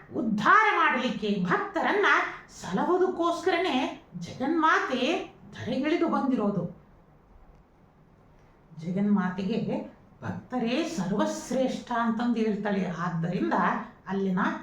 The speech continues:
ಆಡಳಿತ ಮಂಡಳಿಯವರು ನಿರ್ಮಲವಾದ ಮನಸ್ಸಿನಿಂದ ಆ ಸಾವಿರ ಮೆಟ್ಟಿಲುಗಳನ್ನ ಹತ್ತಿ ಯಾರು ಬರ್ತಾರೋ ಅಂತಹ ಭಕ್ತರನ್ನ ಖಂಡಿತ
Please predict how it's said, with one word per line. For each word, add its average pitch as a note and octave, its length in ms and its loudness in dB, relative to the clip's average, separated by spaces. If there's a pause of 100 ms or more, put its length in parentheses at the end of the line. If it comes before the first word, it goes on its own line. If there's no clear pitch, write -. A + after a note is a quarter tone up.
(300)
ಆಡಳಿತ G3+ 460 -2 (100)
ಮಂಡಳಿಯವರು A3+ 640 2 (1200)
ನಿರ್ಮಲವಾದ G#3+ 920 2 (100)
ಮನಸ್ಸಿನಿಂದ A#3+ 640 0 (140)
ಆ F#3 40 2 (220)
ಸಾವಿರ B3+ 460 2 (160)
ಮೆಟ್ಟಿಲುಗಳನ್ನ D4+ 800 0 (520)
ಹತ್ತಿ D4+ 440 -2 (100)
ಯಾರು C4+ 400 2
ಬರ್ತಾರೋ C4+ 600 0 (160)
ಅಂತಹ G#3+ 380 -2
ಭಕ್ತರನ್ನ B3 580 -2 (560)
ಖಂಡಿತ A3 440 -2